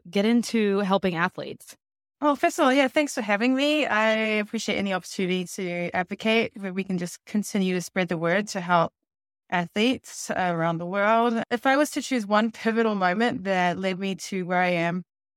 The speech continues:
Speaker 2: today, it would be when I was injured after I had all my kids. So I was a college athlete and I ran cross country. And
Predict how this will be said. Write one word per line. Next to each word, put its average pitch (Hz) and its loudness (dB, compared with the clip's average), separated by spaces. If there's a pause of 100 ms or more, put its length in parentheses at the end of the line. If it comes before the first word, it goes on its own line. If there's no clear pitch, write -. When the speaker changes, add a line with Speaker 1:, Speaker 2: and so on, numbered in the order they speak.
(200)
Speaker 2:
today, 180 0
it 208 0
would 202 0
be 208 0
when 196 -2
I 196 4
was 220 0
injured 214 2
after 240 0
I 214 2
had 196 0
all 180 -2
my 165 0
kids. 170 -2 (320)
So 226 0
I 208 4
was 233 2
a - -4
college 196 0
athlete 185 -2 (160)
and 190 -2
I 196 2
ran 190 0
cross 196 -8
country. 175 -4 (340)
And 196 0